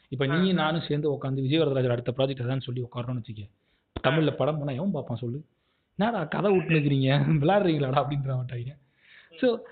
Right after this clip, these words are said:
Speaker 2: இல்ல,
Speaker 1: அது
Speaker 2: நீங்க அந்த சொன்ன அந்த ஃபேக்டர் வந்துட்டு ஒரு
Speaker 1: ம்.
Speaker 2: கரெக்டான ஃபேக்டர். அந்த அனிமேஷன்ங்கிறதுனால உட்காந்து பாக்குறாங்க
Speaker 1: ம், ம், ம்.
Speaker 2: அப்படிங்கிற ஃபேக்டர் வந்துட்டு ஒரு, எனக்கு தெரிஞ்சு ஒரு கரெக்டான ஒரு ஃபேக்டரா தான் தெரியுது. ஏன்னா நம்ம, நம்ம, ஆ, என்னதான் தமிழ் திருப்பி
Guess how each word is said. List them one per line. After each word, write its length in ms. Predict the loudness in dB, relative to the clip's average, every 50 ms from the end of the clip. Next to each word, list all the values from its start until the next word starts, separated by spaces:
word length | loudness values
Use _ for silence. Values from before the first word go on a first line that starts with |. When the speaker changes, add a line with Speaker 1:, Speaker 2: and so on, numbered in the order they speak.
| -20 -20 _
Speaker 2:
இல்ல, 140 | 0 2 4
Speaker 1:
அது 100 | 4 4
Speaker 2:
நீங்க 180 | 4 2 2 0
அந்த 240 | 0 0 -2 -2 -2
சொன்ன 220 | -4 -2 -2 -2 -4
அந்த 140 | -2 -4
ஃபேக்டர் 520 | -6 -4 -2 -4 -4 -4 -6 -10 -10 -12 -12
வந்துட்டு 260 | -12 -16 -12 -12 -10 -10
ஒரு 240 | -8 -8 -6 -6 -6
Speaker 1:
ம். 320 | -4 -6 -6 -8 -12 -16 _ _ _ _ -4
Speaker 2:
கரெக்டான 320 | -4 -2 -2 -2 -4 -4
ஃபேக்டர். 400 | -6 -4 -6 -6 -6 -6 -8 -8 -6
அந்த 120 | -6 -6 -6 -6
அனிமேஷன்ங்கிறதுனால 760 | -6 -4 -4 -6 -6 -8 -10 -12 -12 -10 -8 -6 -6 -6 -6
உட்காந்து 340 | -6 -6 -8 -10 -10 -10 -8 -8 -8
பாக்குறாங்க 400 | -8 -8 -10 -12 -12 -12 -12 _ _
Speaker 1:
ம், 320 | -4 -2 -2 -2 -2 -4 -4
ம், 80 | -6
ம். 140 | -6 -4 -4
Speaker 2:
அப்படிங்கிற 320 | -4 -4 -4 -6 -6 -8 -10 -6
ஃபேக்டர் 380 | -6 -6 -6 -6 -10 -12 -14 -14
வந்துட்டு 240 | -14 -14 -10 -10 -8 -8
ஒரு, 160 | -8 -10 -10 -10 -8 -8 -8 -6
எனக்கு 240 | -6 -6 -8 -8
தெரிஞ்சு 140 | -10 -10 -12
ஒரு 120 | -14 -12 -10
கரெக்டான 300 | -10 -10 -8 -8 -10 -10
ஒரு 140 | -10 -12 -8
ஃபேக்டரா 280 | -8 -8 -8 -8 -12 -12
தான் 180 | -10 -10 -8 -8
தெரியுது. 240 | -8 -8 -8 -10 -10 -6 -4
ஏன்னா 120 | -4 -4 -6 -6 -12 _ _ _ _ _ _
நம்ம, 180 | -10 -6 -6 -6 -6 -8 -10 -16 -20 _ _ _ _
நம்ம, 220 | _ -12 -8 -8 -8 -8 -6 -8 -8 -10 -12 -16 -18 _ _ _ _ _ _ _ -18
ஆ, 80 | -10 -6 -4 -2 0 0 0 -2 -2 -6 -8 -6 -6
என்னதான் 340 | -4 -4 -2 -2 -2 -2
தமிழ் 340 | -2 -2 -2 -2 -4 -4 -4 -8
திருப்பி 360 | _ -20 -20 _ -6 -4